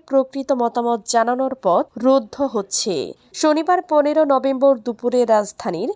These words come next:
শ্যামলীতে এক অনুষ্ঠানে তিনি এসব মন্তব্য করেন। রেজভী বলেন, গণভোটে যে চারটি প্রশ্ন রাখা হয়েছে সেখানে অসম্মানিত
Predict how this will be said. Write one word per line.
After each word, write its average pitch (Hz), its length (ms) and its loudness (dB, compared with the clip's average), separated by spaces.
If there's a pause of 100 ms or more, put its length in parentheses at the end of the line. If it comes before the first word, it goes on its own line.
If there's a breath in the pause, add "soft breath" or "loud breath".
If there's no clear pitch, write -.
(180)
শ্যামলীতে 320 720 -2
এক 254 180 2 (100)
অনুষ্ঠানে 285 580 -2
তিনি 294 280 -8
এসব 233 340 -2 (160)
মন্তব্য 240 420 0
করেন। 175 400 -2 (360)
রেজভী 285 460 0
বলেন, 226 340 0 (120)
গণভোটে 311 580 -2 (120)
যে 262 120 0 (140)
চারটি 262 500 -2
প্রশ্ন 240 380 -4 (180)
রাখা 233 260 -2
হয়েছে 269 460 -6
সেখানে 220 480 -6 (380)
অসম্মানিত 269 840 -2